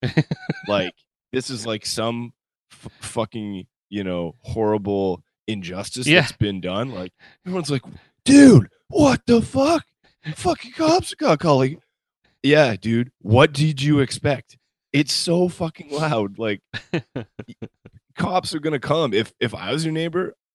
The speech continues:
Speaker 2: I would call the fucking cops." Like
Speaker 1: Absolutely. Absolutely. You
Speaker 2: super
Speaker 1: know, it's so
Speaker 2: fast.
Speaker 1: funny.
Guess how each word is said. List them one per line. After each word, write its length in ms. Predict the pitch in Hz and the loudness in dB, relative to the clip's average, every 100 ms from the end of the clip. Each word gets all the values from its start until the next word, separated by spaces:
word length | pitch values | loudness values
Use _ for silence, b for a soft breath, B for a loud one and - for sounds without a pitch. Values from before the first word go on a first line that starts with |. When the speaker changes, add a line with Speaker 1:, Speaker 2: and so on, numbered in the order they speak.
| - | -2
Speaker 2:
I 80 | 110 | 0
would 180 | 110 95 | 2 0
call 220 | 95 90 | -2 -2
the 100 | 87 | -4
fucking 360 | - 85 80 78 | -10 -16 -16 -14
cops." 180 | 78 | -6
Like 40 | 135 | -2
Speaker 1:
Absolutely. 640 | 139 120 107 135 151 98 98 _ _ - | -2 -2 -4 -2 -2 -6 -10 _ _ -14
Absolutely. 420 | 127 - 123 - | -14 -12 -12 -8
You 40 | 120 | -6
Speaker 2:
super 80 | |
Speaker 1:
know, 40 | 135 | -4
it's 80 | - | -4
so 100 | 160 | -4
Speaker 2:
fast. 60 | 143 | -2
Speaker 1:
funny. 280 | 151 156 | -2 -2